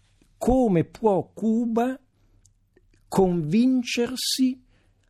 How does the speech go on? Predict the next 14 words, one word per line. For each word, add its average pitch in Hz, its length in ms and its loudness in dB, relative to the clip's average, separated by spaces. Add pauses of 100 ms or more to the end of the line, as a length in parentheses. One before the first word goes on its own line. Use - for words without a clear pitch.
(140)
e 151 100 2
passare 170 500 0
da 151 100 0
un 160 120 2
regime 156 760 0 (280)
di 139 200 0
pensiero 147 760 2
largamente 151 720 0
imposto 147 840 0
a 135 120 2
un 123 120 2
pensiero 143 560 0
di 127 180 -2
convinzione, 185 1200 -2